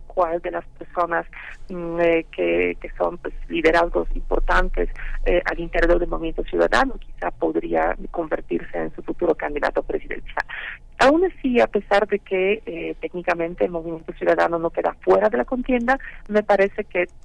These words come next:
toda esa situación, toda esa crisis, eh, pues, deja mal parado al partido.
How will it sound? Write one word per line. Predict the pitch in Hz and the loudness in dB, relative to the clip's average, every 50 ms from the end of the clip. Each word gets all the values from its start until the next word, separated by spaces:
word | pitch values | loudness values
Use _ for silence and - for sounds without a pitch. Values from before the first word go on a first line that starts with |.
| - - | -10 -4
toda | 208 202 202 208 208 196 202 | -2 0 2 4 4 4 4
esa | 196 - - 196 - - | 2 0 -2 -2 -2 -4
situación, | 190 - - 185 180 175 - - - 190 185 185 190 | -10 -4 -2 0 0 0 -2 -2 0 0 0 0 0
toda | 185 190 180 | -2 -4 -4
esa | - 180 - | -4 -8 -10
crisis, | - - - 208 208 208 208 196 196 202 202 196 - - - - - - | -10 -4 -2 0 0 0 -2 -4 -6 -8 -8 -8 -10 -12 -12 -12 -10 -6
eh, | - 190 180 180 180 180 - - | -4 -2 0 0 0 -2 -2 -4
pues, | - - - - - - - - - | -4 -4 -4 -8 -18 -20 -20 -16 -6
deja | - 190 - - - | -4 -4 -2 -2 -4
mal | 185 180 175 165 170 | -2 0 2 0 0
parado | - - 175 160 143 139 151 151 | 2 2 2 2 4 2 2 2
al | 151 | 0
partido. | - - - - - - - - - | -2 -4 -6 -4 -4 -8 -8 -8 -10